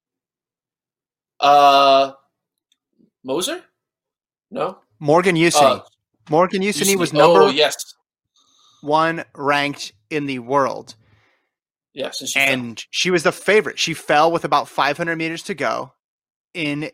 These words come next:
Speaker 2: Daegu. And I went back and I watched that race. And I think because she also fell in twenty twelve, everyone was like, "Oh, it's Yusini's fault. She just puts herself in bad positions and bad tactics." At least in twenty eleven, I don't,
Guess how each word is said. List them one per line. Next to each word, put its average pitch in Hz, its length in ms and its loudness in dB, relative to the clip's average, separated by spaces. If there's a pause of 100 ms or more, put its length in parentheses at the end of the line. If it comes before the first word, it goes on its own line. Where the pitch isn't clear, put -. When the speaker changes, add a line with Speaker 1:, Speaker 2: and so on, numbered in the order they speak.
Speaker 2:
Daegu. 147 400 -2
And 139 80 -2
I 147 40 0
went 226 140 -2
back 247 160 0
and 202 80 0
I 180 40 0
watched 165 280 0
that 135 160 0
race. 131 400 -2
And 165 140 -8
I 165 40 -4
think 233 280 -4
because 180 240 -4
she 170 160 -2
also 160 260 2
fell 165 300 0
in 156 80 -6
twenty 147 260 -6
twelve, 147 540 0 (400)
everyone 156 280 -2
was 147 160 -6
like, 135 280 -2
"Oh, 156 200 4
it's 135 160 -6
Yusini's 143 600 -6 (100)
fault. 139 320 0
She 147 120 -8
just 131 160 -14
puts 139 160 -8
herself 139 280 -4
in 131 80 -8
bad 127 280 -2
positions 135 380 -10
and 117 80 -14
bad 123 200 -4
tactics." 131 400 -8 (360)
At 156 120 -8
least 240 240 -4
in 330 120 -2
twenty 196 280 0
eleven, 135 400 -2
I 139 80 2
don't, 151 180 0